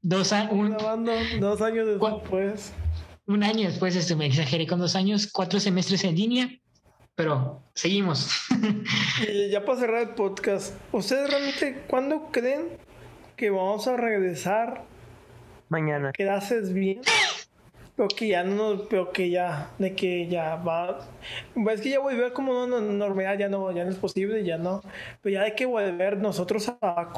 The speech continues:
Speaker 2: por ejemplo, en mi caso, ese semestre dijeron que no, que mocos, no, no regresamos. Pero ¿ustedes creen que el siguiente semestre lo iniciamos de que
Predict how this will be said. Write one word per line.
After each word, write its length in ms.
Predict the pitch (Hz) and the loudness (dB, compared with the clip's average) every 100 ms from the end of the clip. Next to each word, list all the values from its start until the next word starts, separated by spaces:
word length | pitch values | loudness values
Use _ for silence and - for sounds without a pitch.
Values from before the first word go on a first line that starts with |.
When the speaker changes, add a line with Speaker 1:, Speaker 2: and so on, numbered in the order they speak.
| - - - - | -6 -6 -10 -2
Speaker 2:
por 60 | 196 | 0
ejemplo, 360 | 202 202 185 - | 0 0 -2 0
en 180 | 190 185 | 0 0
mi 140 | 175 - - - - - | 0 -6 -20 -20 -14 2
caso, 540 | 226 233 - 311 320 - - - - | 2 2 -2 -4 -4 -14 -20 -8 0
ese 260 | 208 190 | 0 2
semestre 340 | 202 190 190 202 | 0 0 0 0
dijeron 260 | 190 185 185 | 0 0 -2
que 160 | 175 | 0
no, 340 | 196 262 277 - | 2 0 -2 -6
que 200 | 170 147 | -4 -2
mocos, 800 | 147 147 165 214 - 269 214 - | -2 -2 0 -2 0 -2 -2 -2
no, 180 | 180 180 | -2 0
no 160 | 175 | 0
regresamos. 600 | 180 196 180 226 277 320 - - - - - - - - - - - - | 0 0 0 -2 -2 -8 -12 -18 -18 -20 -20 -20 -20 -20 -20 -20 -20 -4
Pero 200 | 208 190 | 0 0
¿ustedes 280 | 175 202 202 | 0 -2 0
creen 200 | 233 226 | -2 0
que 160 | 233 - | -2 0
el 100 | 214 | -2
siguiente 320 | 208 185 196 | 0 -2 0
semestre 600 | 220 208 202 202 202 185 - | 0 0 -2 -2 -2 -4 -4
lo 60 | 175 | -2
iniciamos 640 | 165 160 - 170 170 190 185 | 0 -2 -2 -2 0 0 -2
de 100 | 180 | -4
que 380 | - 170 160 | -4 -4 -6